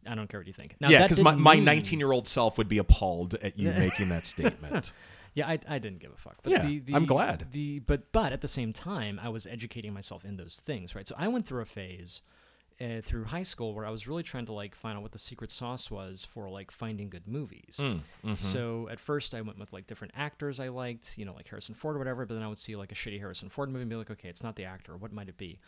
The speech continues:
Speaker 1: Oh, maybe
Speaker 2: And
Speaker 1: it's the
Speaker 2: when, and what's a
Speaker 1: director."
Speaker 2: shitty Harrison Ford movie, you think?
Speaker 1: I don't know. Um, Firewall?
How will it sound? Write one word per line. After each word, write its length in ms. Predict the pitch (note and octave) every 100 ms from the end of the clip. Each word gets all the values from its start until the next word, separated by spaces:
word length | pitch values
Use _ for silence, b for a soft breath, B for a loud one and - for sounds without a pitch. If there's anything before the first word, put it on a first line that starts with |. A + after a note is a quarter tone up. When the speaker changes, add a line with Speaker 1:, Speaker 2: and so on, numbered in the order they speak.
| b
Speaker 1:
Oh, 80 | C#3
maybe 160 | C3 C#3+
Speaker 2:
And 80 | C#3+
Speaker 1:
it's 60 |
the 140 | D3+ D3
Speaker 2:
when, 100 | B2
and 80 | C3
what's 200 | C3 C3
a 60 |
Speaker 1:
director." 240 | A2 A2+ G#2
Speaker 2:
shitty 40 |
Harrison 400 | G#2+ G2+ F2+ F#2+
Ford 380 | F2 F#2+ F2+ D#2+
movie, 280 | E2 D#2+ D#2
you 100 | D2+
think? 220 | - D2+
Speaker 1:
I 40 | C3+
don't 140 | A2+
know. 320 | F2+ F2 F2+ G#2+
Um, 340 | G2+ G2 G2
Firewall? 680 | - G2 B2 D3 E3 F3